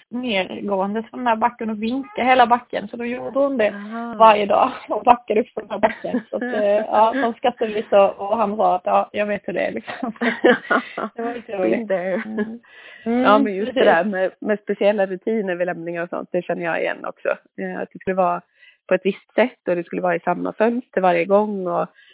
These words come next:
Speaker 2: ibland glömde man ju som förälder av det där och då kunde man ju få något S M S eller du vet så sen att,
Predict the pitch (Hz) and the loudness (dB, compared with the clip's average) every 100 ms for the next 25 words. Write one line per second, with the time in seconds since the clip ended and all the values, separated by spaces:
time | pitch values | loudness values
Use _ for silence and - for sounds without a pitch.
0 | _ - 180 170 190 247 208 175 180 170 | _ -4 -4 2 2 2 0 -2 -2 -2
1 | 170 202 180 - 160 - 170 - 165 180 | -4 -2 -2 -4 -8 -4 -4 -2 -2 -2
2 | 175 - - - 185 196 180 170 - 196 | -2 -4 -2 -4 -4 -6 -6 -8 -6 -8
3 | 196 185 - 175 190 - 180 185 165 196 | -4 -6 -6 -4 -4 0 2 2 -2 -4
4 | 180 - - - - 196 | -4 -4 -4 -6 -6 -10